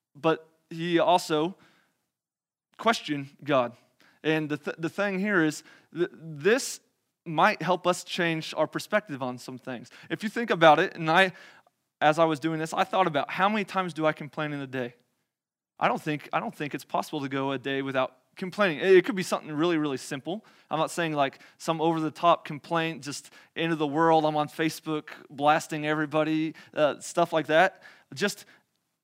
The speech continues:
mind, I don't know if that's possible. Uh, someone cuts you off on the way to work and you're already late. Um, you're complaining. It might be to yourself, but God hears it, right? Um, now that I have kids, um, m-,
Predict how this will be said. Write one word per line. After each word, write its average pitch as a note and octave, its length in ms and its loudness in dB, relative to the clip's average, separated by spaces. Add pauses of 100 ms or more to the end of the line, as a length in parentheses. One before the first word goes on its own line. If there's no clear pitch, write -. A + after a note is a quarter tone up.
(400)
mind, C#3 240 -2
I D3 80 2
don't F#3+ 160 -4
know C3+ 140 -4
if D3+ 80 -8
that's D3+ 200 -4
possible. G3+ 500 -10 (840)
Uh, C3 240 -2
someone D3 300 -6
cuts - 260 -6
you D3+ 80 2
off D3 240 4
on D#3+ 100 -2
the D3 80 -4
way D3 140 0
to C#3+ 80 -2
work C#3+ 240 -2
and D#3+ 100 -6
you're C#3+ 120 -2
already D3 200 2
late. C#3 360 0 (500)
Um, C3 500 -6
you're D3 180 -4
complaining. F3 540 0 (240)
It C3 80 -12
might C#3+ 180 0
be D3+ 100 -2
to E3 140 -8
yourself, D3+ 480 0
but C3+ 140 -8
God C#3 220 2
hears D3+ 260 -4
it, - 160 -16
right? C3+ 280 -2 (480)
Um, C#3 400 4 (880)
now C#3 180 0
that D3+ 60 2
I C#3+ 80 6
have C#3+ 340 2
kids, E3+ 560 -2 (360)
um, B2+ 500 -6 (800)
m-, C3 120 -14